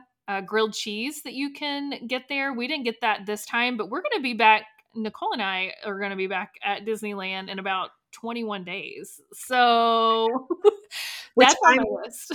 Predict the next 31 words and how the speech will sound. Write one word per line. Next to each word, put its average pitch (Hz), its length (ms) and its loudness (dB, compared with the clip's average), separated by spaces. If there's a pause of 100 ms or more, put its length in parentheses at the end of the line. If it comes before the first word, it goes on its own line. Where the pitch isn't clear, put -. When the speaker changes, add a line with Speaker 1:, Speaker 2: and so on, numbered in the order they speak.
Speaker 1:
<laughs> - 100 -10
Speaker 2:
I 262 120 10
keep 339 240 2
saying, 311 360 4
like, 220 340 4
"Oh, 220 180 10
it's 214 160 4
forever 196 400 4
away." 175 380 4
And 175 100 -2
then 170 120 2
I 160 100 2
looked 165 320 0
and 165 100 -2
I 147 120 0
was 147 140 -4
like, 147 180 -6
"No, 190 100 -6
no, 196 140 -2
no, 165 100 -2
no." 131 360 -4
Like, 151 280 0
Speaker 1:
Yeah. 185 140 -6 (720)
It's 220 240 -6
coming 277 320 -6
up. 190 400 -4
Um, 202 560 -6
but 240 180 0
yeah, 196 220 2
so 247 180 -8
that's, 330 420 2